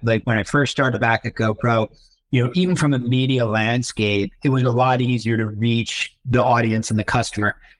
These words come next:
GoPro has always done a really good job of identifying the niches, the ways in which our product is being used.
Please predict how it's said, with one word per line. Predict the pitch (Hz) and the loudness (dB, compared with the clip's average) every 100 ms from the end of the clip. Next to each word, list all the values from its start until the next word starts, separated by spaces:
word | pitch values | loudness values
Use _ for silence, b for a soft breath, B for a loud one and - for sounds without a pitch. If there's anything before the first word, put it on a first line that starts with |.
| - | -6
GoPro | 143 147 165 165 185 | 0 2 2 2 2
has | 143 - - | 0 -2 -2
always | 143 143 147 139 | 0 2 2 0
done | - 123 | 0 0
a | 120 | 0
really | 117 120 120 | 0 0 2
good | 113 95 | 0 0
job | 113 110 107 104 - | 0 2 0 -4 -2
of | 123 113 110 107 - - - | 0 2 2 0 -4 -12 -4
identifying | 127 - 127 131 120 - 120 113 104 104 104 - _ - | -4 0 0 0 -2 0 0 2 0 -2 -4 -10 _ -10
the | 123 113 | -2 0
niches, | 107 104 - 98 - - - | 0 -2 -2 -6 -6 -12 -4
the | 113 107 | 0 2
ways | 120 127 120 | 2 2 0
in | 120 | 0
which | 117 - | -2 0
our | 123 | -2
product | - 113 110 110 | 0 2 2 -2
is | 104 - | -6 -2
being | 110 104 98 | 0 0 0
used. | 95 104 135 151 - | 2 2 2 0 -6